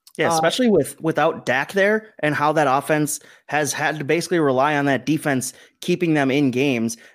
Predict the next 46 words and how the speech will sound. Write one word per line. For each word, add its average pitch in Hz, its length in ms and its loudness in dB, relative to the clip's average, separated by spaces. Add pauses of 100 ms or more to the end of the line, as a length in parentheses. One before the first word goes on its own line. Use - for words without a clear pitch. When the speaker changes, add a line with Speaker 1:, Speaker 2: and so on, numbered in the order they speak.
Speaker 1:
and 131 320 0
Micah 131 240 -2
Parsons 139 640 -2
and, 123 520 -4 (380)
uh, 123 180 0 (120)
Diggs 143 200 -2
are 131 100 0
doing 143 360 0
that 113 260 -4 (180)
for 151 300 2
them, 110 240 -2
and 120 140 -2
that 131 160 -2
defensive 135 400 -4
unit 135 220 0
is 117 160 -4
doing 143 240 0
that 123 180 -4
for 139 180 0
them 123 160 0
and 117 120 -4
keeping 147 300 -2
them 123 140 0
at 113 140 -4
four 139 240 0
and 120 100 -2
one 120 320 0 (280)
in 147 120 0
a 135 40 -2
season 160 320 0
where 147 420 2
you 143 160 0
lose 175 240 2
Dak 135 300 -2
and 151 80 0
you 135 60 0
think, 139 280 -2
"Oh 113 160 -2
man, 113 280 -2
this, - 260 -6 (180)
this 135 80 -4
is 131 40 -8
gonna 165 120 0
be 147 100 2
a 123 60 0
struggle 160 580 0